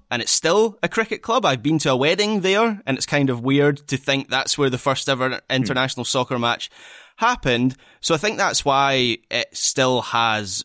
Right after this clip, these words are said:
Speaker 1: reverence and meaning even in twenty twenty-three. And back in the eighteen hundreds,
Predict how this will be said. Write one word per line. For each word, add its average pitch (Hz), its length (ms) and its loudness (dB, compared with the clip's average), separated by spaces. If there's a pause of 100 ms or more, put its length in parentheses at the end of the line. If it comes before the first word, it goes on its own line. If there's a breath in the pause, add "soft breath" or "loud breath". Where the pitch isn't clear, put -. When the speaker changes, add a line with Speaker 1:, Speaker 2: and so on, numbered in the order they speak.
Speaker 1:
reverence 113 720 -2
and 98 120 -8
meaning 110 440 -2
even 110 320 -6
in 101 300 -6
twenty - 280 -8
twenty-three. 110 760 -2 (360 loud breath)
And 135 160 2
back 151 280 0
in 135 80 2
the 123 60 2
eighteen 120 260 -2
hundreds, 117 680 0